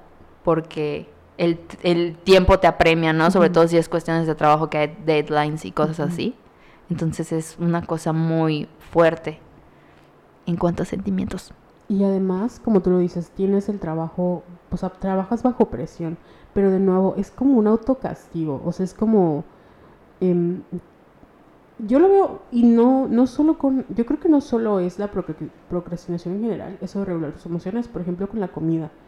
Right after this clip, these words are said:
Speaker 2: O sea, em, el placer momentáneo que te da comerte un bote de Nutella o una cuchara de Nutella,
Speaker 1: Sí.
Speaker 2: en ese momento, eh, es mu-, es muy placentero, ¿no? Aunque a largo plazo te digas, "No mames, este, eh,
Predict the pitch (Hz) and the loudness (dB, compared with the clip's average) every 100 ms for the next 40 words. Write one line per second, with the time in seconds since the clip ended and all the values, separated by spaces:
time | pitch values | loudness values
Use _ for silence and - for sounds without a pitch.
0 | - - - 180 175 175 165 - - _ | -20 -20 -12 -8 -4 -4 -6 -14 -20 _
1 | _ _ 185 180 175 175 170 170 - - | _ _ -4 -2 -2 -2 -4 -6 -10 -20
2 | - 196 190 190 196 202 220 254 208 160 | -8 -6 -4 -6 -4 -2 -2 0 -2 -2
3 | 165 175 175 147 147 147 160 - - - | -4 -2 -4 -6 -6 -6 -8 -18 -20 -20
4 | - 175 170 170 - 196 190 175 180 175 | -10 -4 0 0 2 2 2 2 0 0
5 | 151 165 156 151 156 165 175 - 170 165 | -2 -4 -6 -4 -2 -2 -4 -6 -4 -4
6 | 143 151 196 214 - - - 175 170 190 | -6 -8 -10 -10 -12 -18 -18 -12 -2 2
7 | 190 190 220 180 156 202 214 165 - - | 2 2 0 0 -2 -4 -4 -6 -10 -20
8 | - - - 190 180 175 - 190 - 190 | -20 -20 -6 0 2 2 0 -4 -2 0
9 | 196 202 196 196 190 190 170 165 156 160 | 0 0 0 0 0 -4 -6 -6 -6 -6
10 | 185 190 185 180 180 202 196 170 196 220 | -6 -6 -4 -4 -4 -4 -4 -4 -2 -4
11 | - - 175 165 165 - 208 233 240 247 | -4 -6 -4 -4 -4 -6 -4 -2 -2 -2
12 | 240 214 202 175 190 - 180 175 180 | -2 -4 -6 -8 -8 -8 -4 -2 -2